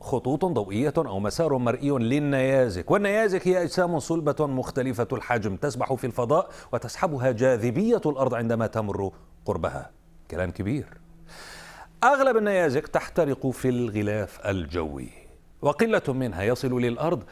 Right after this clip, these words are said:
كهذا الحجر، وهو جزء من النيزك الذي وصل وتحطم في منطقة الرشيدية شرقية المغرب، فأصبح قطعة ذات قيمة علمية للعلماء وقيمة اقتصادية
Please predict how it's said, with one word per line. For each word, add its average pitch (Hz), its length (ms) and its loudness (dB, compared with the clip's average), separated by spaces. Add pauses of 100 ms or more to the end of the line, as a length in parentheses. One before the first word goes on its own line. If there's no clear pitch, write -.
(360)
كهذا 180 320 -2
الحجر، 131 380 -2
وهو 127 240 0
جزء 139 420 0 (360)
من 135 120 -2
النيزك 135 680 0
الذي 104 220 -2
وصل 110 300 0
وتحطم 101 520 -2
في 98 140 -6
منطقة 92 380 -4
الرشيدية 92 500 -2
شرقية 151 680 -2 (300)
المغرب، 117 600 0 (840)
فأصبح 131 360 0
قطعة 151 380 -2
ذات 117 320 0
قيمة 104 440 -4
علمية 107 500 -2
للعلماء 123 800 2
وقيمة 110 400 -4
اقتصادية 104 600 -4